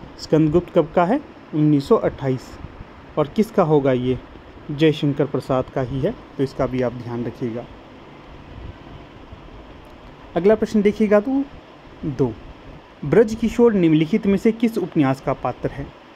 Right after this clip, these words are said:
ब्रज किशोर। तो देखिए, अगर कभी आपने परीक्षा गुरु उपन्यास पढ़ा होगा,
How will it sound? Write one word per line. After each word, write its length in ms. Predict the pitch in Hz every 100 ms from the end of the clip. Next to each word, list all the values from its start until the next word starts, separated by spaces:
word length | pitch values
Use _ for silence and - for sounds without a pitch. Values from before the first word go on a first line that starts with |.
| - 143
ब्रज 320 | 147 151 - -
किशोर। 440 | 151 - 139 131 - - - - - - - - - - - - - - - - - - -
तो 80 | 170
देखिए, 360 | 147 135 143 147
अगर 240 | 170 202
कभी 260 | 208 208 214
आपने 280 | 190 202
परीक्षा 400 | 196 151 151 196
गुरु 220 | 175 156 185
उपन्यास 480 | 170 147 139 131
पढ़ा 220 | - 139 135
होगा, 400 | 143 135 196